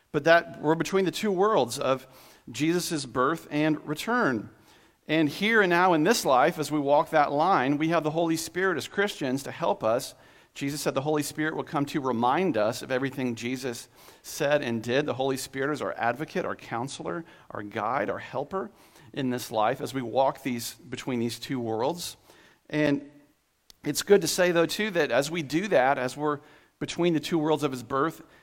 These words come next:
and his return, we al-, we always have to be evaluating ourselves as the church and asking, "Is this the church that Jesus envisioned when he ascended into heaven and breathed on his disciples and said, 'Go and make all disciples of all nations'?"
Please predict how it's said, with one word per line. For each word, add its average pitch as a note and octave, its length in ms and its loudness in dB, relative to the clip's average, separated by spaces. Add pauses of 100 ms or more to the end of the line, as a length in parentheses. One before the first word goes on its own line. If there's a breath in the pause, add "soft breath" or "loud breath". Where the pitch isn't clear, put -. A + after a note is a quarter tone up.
and C#3 80 -4
his C3+ 120 -4
return, D3 640 0 (440 soft breath)
we D3+ 120 0
al-, F3 300 4
we D3+ 140 0
always A3 400 6
have F3 160 0
to F3+ 80 0
be D3 160 2
evaluating C3 640 2
ourselves B2+ 420 0
as B2+ 220 -2
the B2+ 80 -8
church F3 400 -4
and B2 140 -2
asking, C3 500 -2
"Is D#3+ 320 -2
this E3+ 240 -2
the D#3+ 80 -6
church F#3 600 -4
that C#3+ 380 0 (240 loud breath)
Jesus D#3 460 -2
envisioned C3+ 640 -2
when C#3+ 300 0
he D#3+ 240 -4
ascended D#3 560 -2
into C3+ 240 0
heaven D3+ 380 0
and A2 200 -4
breathed D3 540 -2
on C#3+ 160 2
his D3+ 140 0
disciples C#3+ 560 -4
and A#2+ 80 -6
said, A2 240 -6
'Go D#3 260 2
and D3 80 2
make C#3+ 160 0
all C#3+ 120 0
disciples C#3 500 -4
of C3 80 -6
all C3+ 80 -2
nations'?" C3 400 -4